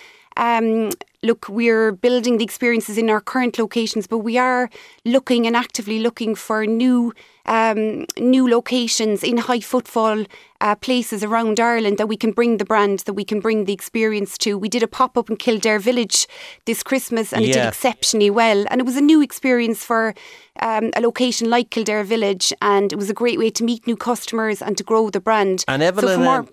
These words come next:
Speaker 2: yeah, I was just gonna ask you, in the light of, uh, Argos this week, are you still optimistic about bricks and mortar, like, that part of the, the, the market, or are you less, where, where do you sit on, on just the future of the bricks and mortar piece?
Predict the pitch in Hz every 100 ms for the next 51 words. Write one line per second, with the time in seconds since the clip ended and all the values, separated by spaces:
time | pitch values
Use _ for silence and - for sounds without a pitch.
0 | _ 147 143 165 151 151 190 185 180 185
1 | 151 151 139 139 160 151 127 135 135 135
2 | 147 143 131 - 127 127 139 135 139 170
3 | - 175 160 - 139 151 - 131 123 127
4 | 127 - 143 143 - 117 113 135 165 175
5 | 175 151 131 117 - - - 156 160 170
6 | 160 156 156 151 143 143 131 139 143 147
7 | 151 135 131 127 127 123 120 113 120 -
8 | - 127 135 147 151 165 147 139 - 135
9 | 131 120 117 117 - - - 107 127 123
10 | 107 107 143 - 110 123 160 120 98 95
11 | 82 -